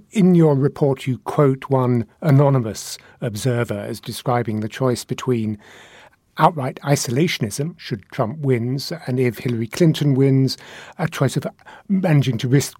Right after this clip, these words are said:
quite how far back one slides. Um, do you agree with that assessment? How gloomy should one be?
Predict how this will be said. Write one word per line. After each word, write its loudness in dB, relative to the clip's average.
quite 0
how 0
far -2
back -6
one -8
slides. -4
Um, -6
do 0
you 2
agree 2
with 0
that -2
assessment? -4
How -6
gloomy 4
should -6
one 0
be? -2